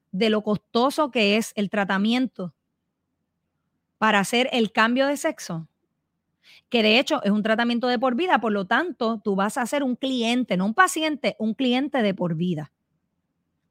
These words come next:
Y todo este giro cul-, cultural tiene que ver con una agenda económica, de control, claro está, pero a través de lo económico. Y usted va a ver que van a poner hombres feminizados en todas partes.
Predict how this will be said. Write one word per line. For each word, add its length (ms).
Y 140
todo 180
este 240
giro 380
cul-, 260
cultural 540
tiene 240
que 120
ver 220
con 300
una 480
agenda 360
económica, 840
de 120
control, 480
claro 260
está, 280
pero 160
a 60
través 320
de 100
lo 140
económico. 680
Y 120
usted 240
va 80
a 40
ver 160
que 100
van 160
a 80
poner 280
hombres 260
feminizados 640
en 120
todas 240
partes. 500